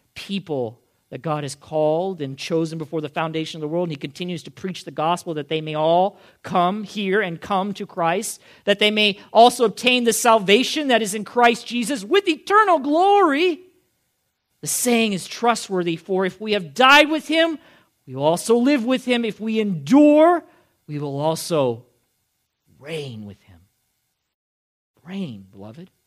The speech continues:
with the King of Kings, the Lord of Lords. The church is not only a chosen race, a royal priesthood, but it is a holy nation.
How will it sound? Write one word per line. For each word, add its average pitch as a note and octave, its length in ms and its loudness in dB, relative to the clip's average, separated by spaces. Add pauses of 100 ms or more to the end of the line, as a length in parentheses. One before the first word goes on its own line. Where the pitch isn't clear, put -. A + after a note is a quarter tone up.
(320)
with C3+ 160 -10
the D3 60 -16
King F3+ 280 -8
of F3 120 -12
Kings, A#2+ 640 -18 (340)
the B2 80 -12
Lord B2+ 220 -8
of B2 100 -16
Lords. G#2+ 480 -18 (2750)
The D3 100 -6
church F#3 380 -8
is D3+ 140 -10
not D#3+ 160 -6
only E3 180 -6
a D3 40 -10
chosen D#3+ 420 -6
race, D#3+ 500 -10
a C#3+ 60 -10
royal D3 320 -4
priesthood, F3 640 -10
but D3 100 -8
it C#3 80 -8
is C#3 140 -10
a C3 80 -6
holy D#3 460 -12
nation. A#2 500 -14